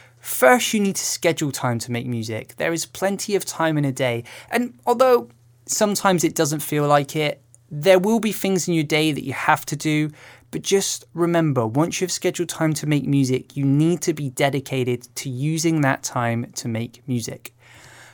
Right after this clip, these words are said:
But if you can prioritize all the things you have to do, you will find free time to make music. Scheduling, dedication, and prioritizing are the free tools you need that will help you know how to find time to make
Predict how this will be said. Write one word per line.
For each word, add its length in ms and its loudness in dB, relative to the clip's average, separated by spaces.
But 120 2
if 160 -4
you 80 -4
can 560 0
prioritize 580 2
all 160 -4
the 100 -2
things 300 -2
you 80 -2
have 400 -6
to 100 -8
do, 360 0
you 180 -6
will 340 4
find 480 0
free 300 -4
time 360 -4
to 120 -8
make 280 -8
music. 460 -4
Scheduling, 920 0
dedication, 680 0
and 220 -4
prioritizing 800 -2
are 80 -8
the 120 -8
free 380 -6
tools 520 -4
you 280 0
need 500 0
that 140 -4
will 120 -8
help 400 -4
you 60 -2
know 240 -2
how 320 -4
to 120 -8
find 320 -4
time 320 -6
to 160 -8
make 380 -12